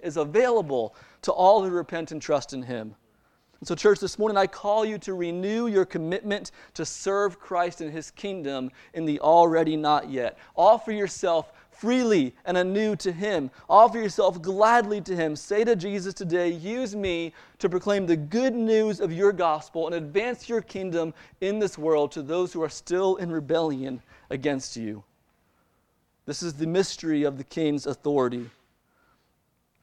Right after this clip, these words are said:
There's one description about us that we've not touched on yet. It says that we will offer ourselves in holy garments. The people who offer themselves are people who have been made holy. And this leads us to the third mystery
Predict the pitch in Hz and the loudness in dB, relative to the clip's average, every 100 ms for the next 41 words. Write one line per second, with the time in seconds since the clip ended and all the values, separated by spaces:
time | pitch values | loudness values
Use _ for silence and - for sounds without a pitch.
0 | _ _ _ _ 170 160 170 202 185 - | _ _ _ _ -2 2 2 2 2 0
1 | 233 - 202 185 165 180 165 185 196 - | 0 0 0 -2 -2 -2 4 8 8 6
2 | 151 156 - 160 156 160 165 - 185 - | 2 0 -2 -4 -4 -2 -4 -2 -4 -4
3 | 160 147 143 151 147 - 190 180 156 160 | -6 -4 -2 -2 -2 4 4 4 4 6
4 | 151 - - _ _ - 185 180 - 185 | 4 0 -20 _ _ -2 4 4 8 8
5 | 185 185 160 - 165 156 147 165 147 - | 8 6 4 2 0 0 -2 -8 -8 -2
6 | 190 180 143 127 123 - - 147 139 113 | 2 4 2 -4 -8 -14 -6 -2 -2 -4
7 | 104 - - - _ _ _ _ _ _ | -12 -12 -10 -12 _ _ _ _ _ _
8 | _ _ _ _ _ - - 190 196 175 | _ _ _ _ _ -12 -6 -2 2 6
9 | 180 180 165 143 156 151 151 185 180 156 | 6 6 -2 2 2 2 -4 -4 -2 -2
10 | 165 156 143 165 160 156 151 - 185 165 | 0 0 0 -4 0 -2 -4 -2 0 2
11 | 131 120 131 147 170 - 170 160 - 147 | 0 -4 -6 -4 -4 -2 -4 -4 -10 -10
12 | 151 - 175 175 160 165 - 143 131 127 | -10 -2 0 2 -2 -8 -6 -4 -4 -6